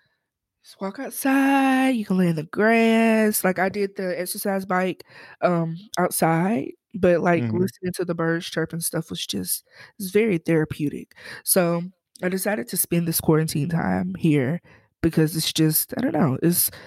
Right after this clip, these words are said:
Speaker 1: more space, I feel like it's more to do if I get bored, I can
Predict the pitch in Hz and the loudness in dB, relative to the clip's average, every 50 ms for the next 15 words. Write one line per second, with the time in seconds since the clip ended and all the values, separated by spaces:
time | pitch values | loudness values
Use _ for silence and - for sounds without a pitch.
0 | - - - _ - 180 190 214 220 - - - 196 190 196 196 190 185 190 - | -20 -20 -14 _ 2 4 4 4 4 2 0 2 2 4 4 4 2 2 0 -2
1 | - - - - - _ _ - 180 - 175 170 160 - 160 - - 170 175 175 | -2 -4 -6 -10 -16 _ _ -14 -4 0 0 0 0 0 -4 -2 0 2 2 4
2 | 180 208 208 180 165 165 160 165 190 202 - _ _ _ _ - 143 151 139 143 | 4 2 2 2 2 2 2 2 0 -2 -6 _ _ _ _ -6 -4 -2 0 0
3 | 165 151 139 170 - 170 165 165 160 160 165 165 165 160 - _ _ _ _ _ | 0 0 -2 -2 -2 -4 -4 -2 -4 -4 -6 -6 -8 -10 -12 _ _ _ _ _
4 | _ _ _ _ _ _ _ - - 143 151 - - 151 156 160 165 170 | _ _ _ _ _ _ _ -8 -4 -4 -4 -4 -6 -10 -10 -10 -12 -14